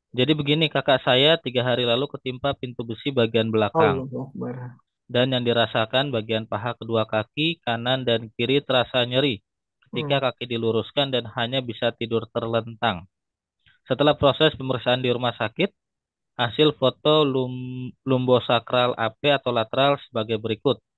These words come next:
Speaker 1: Yang pertama, ali-, alignment lumbosakral tidak intak. Yang kedua, fraktur aspek superior dan lamina C V L dua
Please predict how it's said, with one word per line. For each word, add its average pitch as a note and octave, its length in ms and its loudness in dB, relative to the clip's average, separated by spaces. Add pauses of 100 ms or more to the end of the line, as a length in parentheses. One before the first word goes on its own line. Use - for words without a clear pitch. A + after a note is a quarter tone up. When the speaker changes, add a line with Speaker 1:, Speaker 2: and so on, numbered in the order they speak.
(380)
Speaker 1:
Yang A2+ 240 0
pertama, B2 480 0
ali-, A#2+ 400 -4 (320)
alignment C3 800 -2 (160)
lumbosakral B2+ 1040 0
tidak B2 320 -2
intak. A#2+ 320 -4 (1120)
Yang A#2+ 280 -2
kedua, C#3 520 4 (160)
fraktur D3 480 0
aspek D3 400 -4
superior C3 640 2
dan B2 240 2
lamina A#2+ 640 -2
C A#2 240 -4
V C#3+ 240 4 (160)
L B2+ 240 4
dua B2 400 2